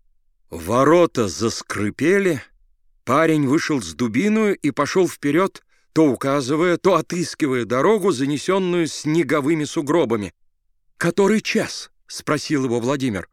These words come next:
«Да уж скоро рассвенет», отвечал молодой мужик. Владимир не говорил уже ни слова. Пели петухи,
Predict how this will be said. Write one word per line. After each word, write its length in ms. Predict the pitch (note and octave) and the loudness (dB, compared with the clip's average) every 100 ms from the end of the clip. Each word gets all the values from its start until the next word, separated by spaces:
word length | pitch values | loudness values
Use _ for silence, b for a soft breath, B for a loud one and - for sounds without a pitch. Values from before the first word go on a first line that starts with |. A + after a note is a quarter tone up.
| _ _ _ _ _ | _ _ _ _ _
«Да 180 | D3 B3+ | 0 2
уж 160 | D#4 A#3+ | 4 0
скоро 400 | - C#4+ C#4 A3+ | -2 0 2 2
рассвенет», 840 | G#3 - - B2+ E3 D3 - - _ _ _ _ _ | 0 -2 -2 0 0 -2 -4 -12 _ _ _ _ _
отвечал 480 | B2+ C3 B2+ B2+ A2+ | -4 -2 -2 -2 -2
молодой 360 | G#2+ G#2+ A2 G#2+ | 0 -2 -2 -2
мужик. 420 | G#2 G2 - - _ _ _ _ _ _ _ | -4 -6 -12 -16 _ _ _ _ _ _ _
Владимир 840 | F#2 G#2+ C3+ D3 A#2+ G#3 A3 A3 | -4 0 2 2 0 0 0 0
не 160 | G3+ G#3 | 0 -2
говорил 540 | D#3+ F3+ F3+ F3+ G3 | 0 0 2 2 0
уже 300 | F#3 E3 D#3 | 0 0 0
ни 120 | D#3+ D#3+ | -2 -4
слова. 600 | - C#3+ C3+ F#2 F2 - _ _ _ _ _ _ _ _ - | -4 -2 -2 -2 -6 -14 _ _ _ _ _ _ _ _ -2
Пели 380 | C3+ C#3 A2+ A2 | 2 2 2 -2
петухи, 1000 | - G2+ G2+ F2+ - - G3 B3 A#3 | -4 -8 -8 -10 -8 -4 -2 -2 -4